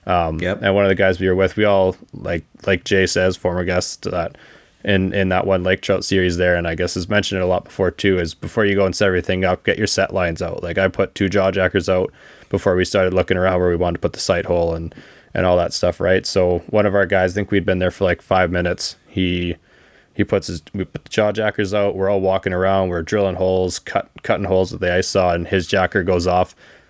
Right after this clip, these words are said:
Speaker 1: The drag's totally frozen already somehow, and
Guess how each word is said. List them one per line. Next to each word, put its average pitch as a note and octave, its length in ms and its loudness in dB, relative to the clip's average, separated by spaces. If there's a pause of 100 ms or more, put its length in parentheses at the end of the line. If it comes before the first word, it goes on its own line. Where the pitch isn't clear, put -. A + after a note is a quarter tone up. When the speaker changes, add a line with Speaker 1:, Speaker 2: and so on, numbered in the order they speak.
(160)
Speaker 1:
The G2 100 0
drag's G#2 440 0
totally A2 360 0
frozen F#2+ 600 0 (260)
already F#2 540 2 (100)
somehow, F2+ 560 0
and F2 400 -2